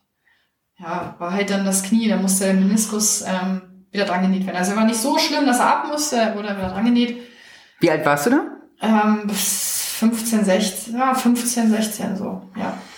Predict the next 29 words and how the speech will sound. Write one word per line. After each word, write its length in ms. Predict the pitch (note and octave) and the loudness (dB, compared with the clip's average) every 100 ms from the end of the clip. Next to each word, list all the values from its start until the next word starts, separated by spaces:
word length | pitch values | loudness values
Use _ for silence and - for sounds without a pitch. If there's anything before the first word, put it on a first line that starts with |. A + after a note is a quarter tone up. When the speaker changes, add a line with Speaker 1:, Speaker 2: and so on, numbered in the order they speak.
| - - - - - B2 | -20 -20 -12 -12 -6 -2
Speaker 2:
Ja, 140 | C3 | 2
scheiße. 420 | - C3+ C3+ C3 A#2 - - | 4 2 2 0 -2 -10 -6
Eigentlich 320 | C#3 D#3 D3+ | 0 2 2
doof, 300 | D3+ F#3 F#3+ | 2 2 4
ne, 100 | E3+ | 4
wenn 80 | F3 E3+ | 4 4
man 40 | D#3+ | 2
in 80 | |
dem 140 | D#3+ D#3+ | 2 4
Alter 260 | A#2 D#3 D3+ | 4 4 2
schon 300 | E3 D#3 C#3+ - | 2 2 0 -4
erstmal 260 | D3 D3 D#3 | -4 -2 0
Speaker 1:
Ja. 80 | D3 | 0
Speaker 2:
das 140 | - | -2
Knie 200 | - D#3+ | 0 2
das 100 | D3 | 2
erste 280 | - D#3 D#3 | 2 2 4
entdeckt 280 | C#3+ D3+ D3 | 2 2 2
hat, 160 | D#3 - | 2 0
aber 280 | C3+ C3+ C3+ | -2 -4 -4
Speaker 1:
Und 120 | F3+ | -4
wie 60 | |
viele 260 | F#3+ - F#3+ | -2 0 0
Bänderrisse 1500 | F#3 F#3 C4 G3+ F#3+ F#3+ F#3 F3+ F3+ A3 - G3+ F#3+ F#3 F3 | 0 0 2 2 2 0 0 -2 0 2 2 2 2 2 0
und 240 | F3+ F3+ G3 | -4 -6 -4
Dehnungen 480 | G3 G3+ F#3 F3+ | -4 -2 -4 -6
ich 200 | F3 F#3+ | -8 -8
halt 240 | G3 F3 F#3 | -6 -6 -6
hatte. 440 | F3+ F#3 F3 F3+ | -8 -8 -10 -10